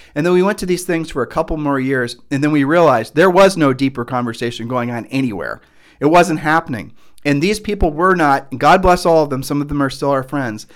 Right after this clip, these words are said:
the vast majority were not focused on anything other than essentially lifestyle. They were the typical, you know, this was when the, the advent of teams. These,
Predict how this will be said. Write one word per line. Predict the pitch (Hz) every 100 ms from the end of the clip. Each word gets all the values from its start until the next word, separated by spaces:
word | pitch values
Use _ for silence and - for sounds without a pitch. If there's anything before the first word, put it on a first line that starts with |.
| - - -
the | 160 143
vast | 131 165 196 -
majority | 165 147 147 147 131
were | 123 175 240
not | 220 165 -
focused | 139 131 131 -
on | 135 131 131
anything | 196 240 233 196 175
other | 160 165 147
than | 135 127 123 - - -
essentially | 147 - 190 196 190
lifestyle. | 180 196 214 - 98 58 - _ _ -
They | 160 190
were | 208 208
the | 196
typical, | 196 - 185 196 190 185 180 -
you | 160 143
know, |
this | 123 202 233
was | 202
when | 180 156
the, | 139 139
the | 143 143 147
advent | 151 165 156 147 127
of | 127
teams. | - 156 117 98
These, | 135 156